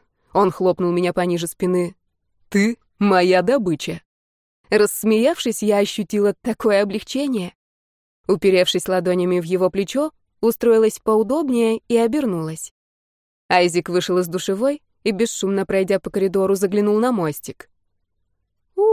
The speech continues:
Ух, Ким явно было не до проверки системы. Впрочем, и Маркусу тоже.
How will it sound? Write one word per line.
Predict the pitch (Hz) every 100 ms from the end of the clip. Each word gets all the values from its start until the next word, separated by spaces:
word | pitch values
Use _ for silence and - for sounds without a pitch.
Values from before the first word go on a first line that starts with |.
| 381
Ух, | 220 170 165 160 - - _ _ _ _ _
Ким | 285 339 392
явно | 233 220 208 220
было | 196 226 220
не | 220 226
до | 226
проверки | 226 226 220 220 247
системы. | - 320 - 180 156 160 - _ _ _ _ _
Впрочем, | - - 294 - 285 262 -
и | 277
Маркусу | 269 - - - 381
тоже. | - 175 151 160